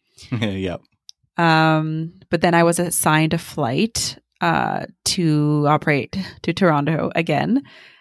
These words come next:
Speaker 2: And then I got a layover, and then I operated back th-, the next evening. And then the following day, I operated, operated to Vancouver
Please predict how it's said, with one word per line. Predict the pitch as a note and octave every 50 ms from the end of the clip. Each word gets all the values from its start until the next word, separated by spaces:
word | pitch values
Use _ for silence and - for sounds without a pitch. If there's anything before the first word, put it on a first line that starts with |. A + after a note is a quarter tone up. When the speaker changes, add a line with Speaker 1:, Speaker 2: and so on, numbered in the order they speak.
| _ _ _ _ -
Speaker 2:
And | F#3
then | F3+ E3+
I | E3+ E3
got | E3+ E3 D#3+
a | D3+
layover, | D3 C#3+ D#3+ G3+ A#3+ A3+ E3 D3+ D3 - D3 C3+ - G3 B3 C#4 C#4 - _ _
and | - F3 E3 D#3+ D#3
then | D3+ D3 D3 C#3+ C#3+ C#3+ C#3+ C#3 - -
I | - D3+
operated | D3 C#3 - - E3+ D3 C#3+ D3 C#3+ C#3 -
back | - D3+ C#3 C3+ C#3 - - _
th-, | - - _ -
the | - F3 D#3+
next | D3+ D3+ C#3+ - - - - -
evening. | F3+ F3+ F#3 F3 F3+ - B2 G2 - F3 A#3 D#4 D#4+ D#4 _ _ _ _ _ _ _ _ _ _ _ _ -
And | F3+ F3
then | E3 D#3+
the | D#3+ E3
following | E3+ - - G#3 G3 G3 F#3+ F#3 F3 E3 E3 D#3
day, | D3+ - D3+ D3 D3 D3+
I | D#3 D3+ D3 D3+
operated, | D3+ D3 - - C#3 C#3 C#3+ - - E3+ D3 - - _ _ _ _ _ _ _ _ - -
operated | - D#3 D#3 - F3 E3 D#3 D#3 D3+ -
to | - D#3+ D3+
Vancouver | F3 - C#3+ C#3+ D#3 - - - C#4 C4 A3 F#3+ D#3+ D3 D3 - G#3